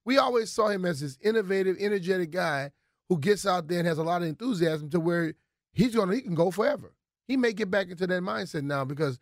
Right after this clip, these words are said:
when you get to the point where you have to worry about your, your own player, fighting your players, doing stuff, trying to harm 'em like Jalen Ramsey did some guys in practice.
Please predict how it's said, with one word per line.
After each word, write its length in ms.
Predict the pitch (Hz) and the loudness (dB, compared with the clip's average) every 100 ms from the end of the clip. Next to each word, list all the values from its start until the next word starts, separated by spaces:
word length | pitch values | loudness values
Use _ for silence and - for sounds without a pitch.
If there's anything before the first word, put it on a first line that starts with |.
| _ _ | _ _
when 120 | 165 190 | 0 2
you 120 | 269 | 2
get 160 | 262 - | 0 0
to 80 | |
the 80 | 175 | -4
point 340 | 135 196 190 147 | -2 0 0 0
where 360 | 151 139 135 - _ _ _ _ | 0 0 -2 -8 _ _ _ _
you 240 | 139 196 262 | 0 2 4
have 140 | 208 | 2
to 200 | - 151 | 0 -2
worry 260 | 127 180 190 | 0 0 0
about 320 | 156 147 139 | 0 -2 0
your, 240 | 190 196 170 | 0 0 -2
your 240 | 139 202 240 | 0 2 2
own 280 | 233 247 226 | 2 0 0
player, 480 | 220 190 156 139 151 _ 127 127 _ _ | 0 2 0 -4 -10 _ -20 -20 _ _
fighting 320 | 202 233 - | 2 2 0
your 200 | 208 202 | 0 0
players, 400 | 190 196 196 190 | 0 0 0 -2
doing 340 | 127 190 233 226 | -2 0 0 -2
stuff, 340 | - 185 180 - _ _ _ - | 0 0 0 -8 _ _ _ 2
trying 240 | 262 320 | 4 4
to 100 | 269 | 2
harm 320 | 226 311 269 | 2 2 2
'em 100 | 180 | 0
like 160 | 175 170 | 0 2
Jalen 300 | 185 185 175 | 2 2 0
Ramsey 240 | 185 160 | 0 -2
did 220 | 147 170 | 0 0
some 100 | 151 | 0
guys 240 | 151 143 131 | -2 -2 -2
in 100 | 127 | -4
practice. 460 | 139 113 _ _ | -6 -8 _ _